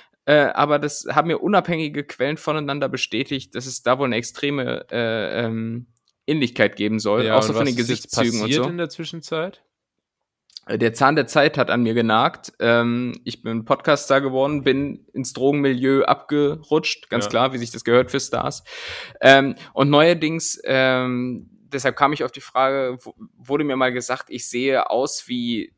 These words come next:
Speaker 1: der eine Kommissar aus der Serie Narcos, <laughs> Steve Murphy. Ähm,
Speaker 2: Der mit dem
Speaker 1: und
Speaker 2: Schnurrbart?
Speaker 1: Ja, und jetzt, wenn du den Schnurrbart wegdenkst, ich find, es passt nicht so richtig, aber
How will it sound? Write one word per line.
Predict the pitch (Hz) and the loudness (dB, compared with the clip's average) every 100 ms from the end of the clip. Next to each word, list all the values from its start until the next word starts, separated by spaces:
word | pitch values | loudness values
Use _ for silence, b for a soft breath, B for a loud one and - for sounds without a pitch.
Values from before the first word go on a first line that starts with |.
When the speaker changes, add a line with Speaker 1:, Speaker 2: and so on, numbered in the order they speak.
| _ | _
Speaker 1:
der | 123 110 101 | 0 2 2
eine | 107 135 147 139 | 2 0 -2 -4
Kommissar | - 131 127 - - 127 147 - | -4 -4 -4 -6 0 2 2 0
aus | 127 | -4
der | - 113 | -4 -4
Serie | 127 135 135 110 | -2 -2 0 0
Narcos, | 107 113 143 - 101 104 - - - | 0 2 2 0 -6 -4 -6 -10 -6
<laughs> | - 466 480 160 | -6 -4 -2 -2
Steve | - - - 160 165 - | -2 -6 -6 -8 -6 -6
Murphy. | 131 139 156 - 113 95 104 B B B B - | -2 2 2 0 -8 -6 -8 B B B B -6
Ähm, | - 123 123 123 85 _ _ - | 0 2 0 -4 -10 _ _ -2
Speaker 2:
Der | 143 | 2
mit | 139 | 2
dem | |
Speaker 1:
und | 131 | 2
Speaker 2:
Schnurrbart? | - 220 - 101 98 - _ _ - 117 _ _ _ | 4 4 6 4 2 -4 _ _ -18 -18 _ _ _
Speaker 1:
Ja, | 135 147 170 | 4 6 6
und | 135 | 4
jetzt, | 151 - | -4 -4
wenn | 156 | 0
du | 147 | 2
den | 143 139 | 0 0
Schnurrbart | 165 151 127 113 _ - | -2 2 2 2 _ -6
wegdenkst, | 117 - 113 107 - | -6 -6 -8 -6 -6
ich | 123 - - | -10 -12 -16
find, | - - 170 185 - _ - | -14 -2 -2 -2 -12 _ -16
es | 127 | -14
passt | - - 156 - | -12 -6 -6 -6
nicht | 151 | -10
so | 135 | -8
richtig, | 123 156 - 175 175 - - _ _ _ _ _ _ | -8 -10 -8 -8 -8 -12 -20 _ _ _ _ _ _
aber | - 123 131 131 127 127 113 | 0 2 2 0 -2 -2 -6